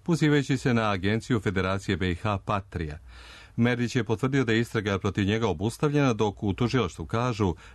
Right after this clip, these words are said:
da do ponedeljka ne mogu da daju informacije o tom slučaju.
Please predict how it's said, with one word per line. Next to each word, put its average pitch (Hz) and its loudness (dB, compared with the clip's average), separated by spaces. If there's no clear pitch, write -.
da 151 0
do 143 -2
ponedeljka 110 0
ne 92 0
mogu 120 0
da 92 0
daju 98 0
informacije 95 0
o 82 -2
tom 87 -4
slučaju. 78 -6